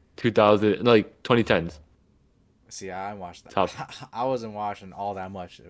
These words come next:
Speaker 1: Okay,
Speaker 2: early
Speaker 1: okay,
Speaker 2: twenty tens, so I can't
Speaker 1: fair.
Speaker 2: do that.
Speaker 1: <laughs>
Speaker 2: But, like, I don't know. Maybe he was top ten. He was coming
Speaker 1: Well
Speaker 2: into it, like, twenty seventeen. By the time it's twenty seventeen, he was top ten.
Speaker 1: Okay, yeah.
Speaker 2: So, yeah,
Speaker 1: Yeah,
Speaker 2: I guess you're
Speaker 1: maybe,
Speaker 2: right.
Speaker 1: yeah.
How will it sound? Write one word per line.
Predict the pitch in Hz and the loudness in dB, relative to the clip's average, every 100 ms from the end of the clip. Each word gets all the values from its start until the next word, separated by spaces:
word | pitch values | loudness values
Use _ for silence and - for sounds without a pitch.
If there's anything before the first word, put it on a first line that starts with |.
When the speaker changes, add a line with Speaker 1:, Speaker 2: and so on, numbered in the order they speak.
| - | 0
Speaker 1:
Okay, | 107 101 92 | 2 6 6
Speaker 2:
early | |
Speaker 1:
okay, | 92 90 | 6 4
Speaker 2:
twenty | |
tens, | 82 95 | 0 -2
so | 98 | -6
I | 101 | 0
can't | |
Speaker 1:
fair. | 90 80 | 2 2
Speaker 2:
do | 95 | -4
that. | 90 80 - 110 - 117 - 113 _ | -12 -8 -6 -6 -10 -12 -12 -16 _
Speaker 1:
<laughs> | _ | _
Speaker 2:
But, | 113 | -10
like, | 107 92 90 _ - | -8 -10 -16 _ -16
I | 131 110 | -12 -12
don't | 85 | -14
know. | 78 - | -20 -12
Maybe | 139 165 | -10 -8
he | 160 | -6
was | 160 143 | -4 -6
top | 92 | -10
ten. | - - _ _ _ _ _ _ | -18 -20 _ _ _ _ _ _
He | - | -8
was | 147 | -6
coming | 175 147 | -4 -4
Speaker 1:
Well | 143 | -4
Speaker 2:
into | - 90 | -6 -12
it, | 90 90 | -14 -14
like, | 92 _ _ _ _ | -18 _ _ _ _
twenty | - 147 | -8 -6
seventeen. | 139 123 123 | -6 -8 -8
By | 104 | -8
the | 104 | -8
time | 120 | -8
it's | 104 | -10
twenty | 110 | -12
seventeen, | 98 98 101 | -14 -14 -14
he | 90 | -14
was | 95 92 | -12 -14
top | 85 80 | -16 -20
ten. | 80 - _ _ _ | -20 -20 _ _ _
Speaker 1:
Okay, | 113 107 78 | 0 2 2
yeah. | 82 - _ _ _ _ _ _ _ _ _ _ _ | -2 -6 _ _ _ _ _ _ _ _ _ _ _
Speaker 2:
So, | - 80 | -18 -16
yeah, | - 95 | -4 -2
Speaker 1:
Yeah, | 87 | 0
Speaker 2:
I | |
guess | 131 - | -2 -2
you're | 98 | 2
Speaker 1:
maybe, | 113 | 4
Speaker 2:
right. | 110 - - 113 | 2 0 -16 -12
Speaker 1:
yeah. | 101 82 | -2 -2